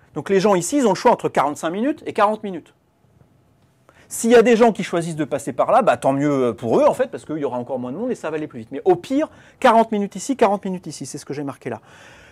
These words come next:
Les gens, une fois qu'ils arrivent là, ils ont le choix entre quarante-cinq minutes ou, si tout le monde là passe par ici, quarante minutes, donc ils traversent le pont, ils vont ici. Résultat des courses, tout le monde met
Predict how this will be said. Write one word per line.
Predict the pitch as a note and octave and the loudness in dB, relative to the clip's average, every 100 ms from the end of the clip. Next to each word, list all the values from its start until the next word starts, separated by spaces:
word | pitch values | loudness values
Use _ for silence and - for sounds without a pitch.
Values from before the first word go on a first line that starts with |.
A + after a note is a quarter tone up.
| - | 0
Les | A3+ | 2
gens, | A3+ B3 - | 6 4 4
une | G3 | -6
fois | - G3+ | 0 -2
qu'ils | F#3 E3+ | 0 0
arrivent | F3 F3+ | 0 0
là, | F#3 F3 | 0 0
ils | C#3 | 0
ont | |
le | |
choix | C3+ D3+ | -6 -8
entre | C3 B2+ | -10 -6
quarante-cinq | F3+ E3 E3+ F3+ | -2 -2 -2 -6
minutes | F3 E3+ E3+ E3+ - | -6 -4 -6 -8 -4
ou, | A3 G#3+ F3+ - | 2 4 2 -4
si | - D3 | -14 -12
tout | D3 | -8
le | |
monde | C#3+ C#3+ | -6 -4
là | C#3+ C#3 C3 C3+ - | -2 -2 -6 -12 -10
passe | D#3 C#3+ | -8 -8
par | C#3+ | -10
ici, | B2 - | -10 -14
quarante | C3+ G#2+ A2+ | -8 -8 -6
minutes, | D3 A3 C4+ | -4 -2 0
donc | D3+ | -4
ils | D#3+ | -6
traversent | - B2 - | -10 -10 -10
le | D3 | -12
pont, | D3 C#4 | -6 -2
ils | B3+ | -2
vont | G#3+ | -2
ici. | G3+ - C#3+ _ _ _ _ _ _ _ - | -6 -10 -20 _ _ _ _ _ _ _ -8
Résultat | C3 D3 - | -6 -2 -2
des | C3+ | -2
courses, | D#3 C4 C#4+ - _ | 0 0 0 -4 _
tout | - A#3+ | 2 4
le | |
monde | G#3+ A#3 B3+ - | 4 2 0 -4
met | F3 G#3+ | -2 -2